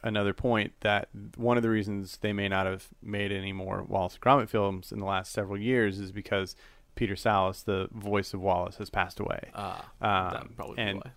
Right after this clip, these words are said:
Speaker 2: why.
Speaker 1: I mean, his voice is unmistakable. Like, I, I, I don't remember what show it was, but I was watching some British T V show,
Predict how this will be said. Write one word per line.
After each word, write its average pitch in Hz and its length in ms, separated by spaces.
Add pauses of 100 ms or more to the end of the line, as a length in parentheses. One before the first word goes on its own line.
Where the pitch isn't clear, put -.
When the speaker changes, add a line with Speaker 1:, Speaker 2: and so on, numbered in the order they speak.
(180)
Speaker 2:
why. 123 60
Speaker 1:
I 127 60
mean, 113 140
his 110 180
voice 113 220
is 104 200
unmistakable. 101 1040
Like, 110 200 (540)
I, 123 220
I, 113 260 (140)
I 127 80
don't 135 100
remember 135 300
what 113 180
show 123 240
it 104 80
was, 104 320
but 107 140
I 107 40
was 104 140
watching 117 420
some 117 480
British 107 440
T 107 160
V 110 180
show, 98 460